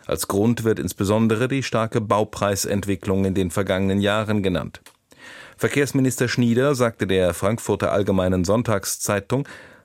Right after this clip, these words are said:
das schuldenfinanzierte Sondervermögen von fünfhundert Milliarden Euro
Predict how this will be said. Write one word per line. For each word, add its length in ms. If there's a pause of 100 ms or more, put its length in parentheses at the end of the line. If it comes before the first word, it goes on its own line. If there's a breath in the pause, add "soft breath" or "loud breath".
das 300
schuldenfinanzierte 960
Sondervermögen 880
von 200
fünfhundert 600
Milliarden 540
Euro 560